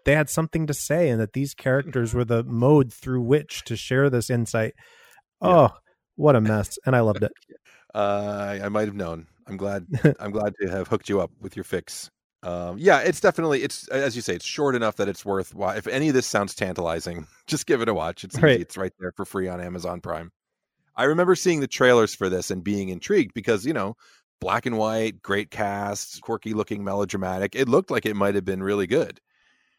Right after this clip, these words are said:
Speaker 2: And then <laughs>
Speaker 1: Right.
Speaker 2: All right. So, Dan, you,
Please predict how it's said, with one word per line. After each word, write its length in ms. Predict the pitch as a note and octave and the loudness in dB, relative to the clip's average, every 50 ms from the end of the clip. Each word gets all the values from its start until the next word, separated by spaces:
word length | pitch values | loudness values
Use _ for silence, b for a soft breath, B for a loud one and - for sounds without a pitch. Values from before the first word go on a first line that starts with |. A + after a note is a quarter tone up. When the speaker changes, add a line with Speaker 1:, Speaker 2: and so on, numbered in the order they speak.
| _ _ _ - - | _ _ _ -6 -4
Speaker 2:
And 180 | F#2+ F2+ D#2 | -4 -4 -4
then 280 | E2 E2 - G#2 F#2 D#2 D#2+ b b b b | -6 -8 -8 -8 -12 -14 -16 b b b b
<laughs> 260 | b b _ _ - | b b _ _ 2
Speaker 1:
Right. 240 | B2 D#3+ F#3+ - _ _ _ _ _ _ _ _ _ _ _ - | 2 4 4 2 _ _ _ _ _ _ _ _ _ _ _ 0
Speaker 2:
All 140 | - A#2+ B2 | 4 6 6
right. 220 | A2+ F#2+ F#2 - - | 6 6 2 -2 -6
So, 380 | - - B2+ B2 A#2 A#2+ A#2 | -4 0 2 4 4 4 2
Dan, 360 | G#2 G2 - C#3 C#3+ D3+ D3 C#3 | 0 0 -2 0 0 0 -2 -2
you, 420 | C3+ D3 E3 F3+ F#3 F#3+ F#3 D#3+ | -4 -4 -2 -2 -4 -4 -4 -6